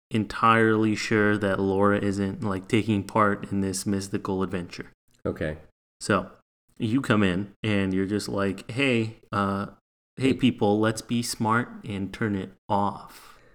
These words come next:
Speaker 1: So you
Speaker 2: Okay,
Speaker 1: say, like,
Speaker 2: SpongeBob.
Speaker 1: SpongeBob, right? And so they're like, "Okay, well, how are you able to immediately find a will-o-wisp and also immediately find a witch hunter?"
Speaker 2: Uh, because I am weird and magic.
Speaker 1: Yeah, you're like,
Speaker 2: And I
Speaker 1: "I'm
Speaker 2: was able to
Speaker 1: magic."
Speaker 2: see that stuff.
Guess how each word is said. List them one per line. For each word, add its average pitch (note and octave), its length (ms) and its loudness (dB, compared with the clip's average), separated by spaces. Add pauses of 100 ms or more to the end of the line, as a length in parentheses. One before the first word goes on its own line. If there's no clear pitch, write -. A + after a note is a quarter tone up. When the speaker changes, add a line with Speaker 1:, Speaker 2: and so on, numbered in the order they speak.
(200)
Speaker 1:
So - 120 -6
you - 120 -10
Speaker 2:
Okay, G#2 160 4
Speaker 1:
say, G2 140 -2
like, F#2 160 0
Speaker 2:
SpongeBob. F2 640 0 (320)
Speaker 1:
SpongeBob, A#2 160 -8
right? G#2 260 -2
And G#2+ 180 -4
so G#2 160 2
they're G2+ 180 4
like, F#2+ 280 0
"Okay, G#2+ 460 -2
well, G2 240 2
how A#2 180 4
are C3 100 4
you B2+ 160 4
able A#2+ 180 2
to A2+ 180 2
immediately A2 540 4
find A2+ 280 0
a G#2 60 4
will-o-wisp G2+ 640 0 (280)
and A2+ 220 2
also A2 460 0
immediately G#2+ 500 2
find G#2 280 0
a G2 60 2
witch G#2 220 -2
hunter?" - 380 -10 (840)
Speaker 2:
Uh, F2 180 -6
because F2 400 -6
I F2 240 -6
am F2 460 -4 (120)
weird F2+ 540 -2 (160)
and E2 160 -12
magic. E2 520 -4 (440)
Speaker 1:
Yeah, G2+ 200 -6
you're G#2 160 -6
like, G#2 100 -4
Speaker 2:
And G2+ 80 -2
I A2 40 0
Speaker 1:
"I'm G2+ 60 4
Speaker 2:
was G#2 40 2
able G#2+ 180 4
to F#2 60 -2
Speaker 1:
magic." - 120 -2
Speaker 2:
see A2+ 180 0
that E2+ 220 -4
stuff. - 420 -6